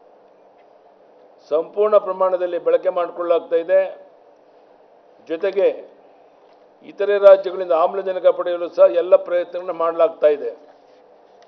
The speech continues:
ಮೇ ಹನ್ನೊಂದರಂದು ನಾವು ಸಾವಿರದ ಐವತ್ತು ಮೆಟ್ರಿಕ್ ಟನ್ ಹಾಗೂ ಮೇ ಹನ್ನೆರಡರಂದು ಎಂಟುನೂರು ಮೆಟ್ರಿಕ್ ಟನ್ ಆಮ್ಲಜನಕ ಪಡೆದಿದ್ದೇವೆ. ಬೇರೆನಿಂದ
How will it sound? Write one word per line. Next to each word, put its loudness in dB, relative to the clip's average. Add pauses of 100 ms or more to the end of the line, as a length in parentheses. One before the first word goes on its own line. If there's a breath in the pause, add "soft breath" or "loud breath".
(1600)
ಮೇ -4
ಹನ್ನೊಂದರಂದು -4
ನಾವು 0 (1900)
ಸಾವಿರದ 2
ಐವತ್ತು -2
ಮೆಟ್ರಿಕ್ -6
ಟನ್ -2
ಹಾಗೂ 0
ಮೇ -4
ಹನ್ನೆರಡರಂದು -2
ಎಂಟುನೂರು -6
ಮೆಟ್ರಿಕ್ -10
ಟನ್ -4
ಆಮ್ಲಜನಕ -4
ಪಡೆದಿದ್ದೇವೆ. -2 (1900)
ಬೇರೆನಿಂದ 2